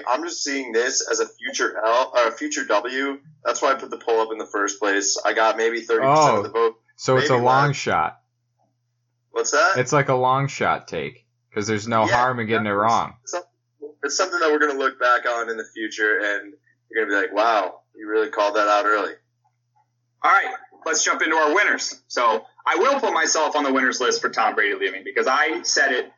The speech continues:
Speaker 3: way back in episode two. I said, you know, his last home game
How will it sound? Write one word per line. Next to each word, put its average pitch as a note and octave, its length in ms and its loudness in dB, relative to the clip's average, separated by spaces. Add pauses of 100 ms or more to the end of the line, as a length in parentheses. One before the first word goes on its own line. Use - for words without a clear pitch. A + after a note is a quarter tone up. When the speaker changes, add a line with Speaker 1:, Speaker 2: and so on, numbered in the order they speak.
(540)
Speaker 3:
way D#3 180 0
back D#3+ 260 0
in C#3 60 0
episode C3 400 -2
two. A2 340 2 (280)
I A2 100 -2
said, A2+ 380 0 (280)
you A#2+ 100 -2
know, A#2+ 160 2
his B2+ 180 -2
last C3 320 0
home C3+ 220 0
game B2+ 400 -2